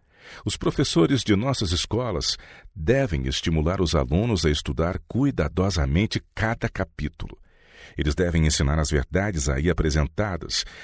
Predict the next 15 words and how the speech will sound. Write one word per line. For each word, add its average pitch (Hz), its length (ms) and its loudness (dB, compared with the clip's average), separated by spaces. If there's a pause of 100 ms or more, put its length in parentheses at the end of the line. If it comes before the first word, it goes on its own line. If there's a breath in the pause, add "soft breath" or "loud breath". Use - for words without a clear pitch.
(120)
e 107 60 -2
procurar 139 520 0
inspirar 117 600 0
nos 92 160 0
jovens 135 500 2
o 95 120 0
amor 82 420 2
dos 85 180 -2
preciosos 95 760 0
pensamentos 85 840 0
que - 120 -4
o 90 60 0
Senhor 90 420 0
nos 95 220 0
confiou 104 640 -2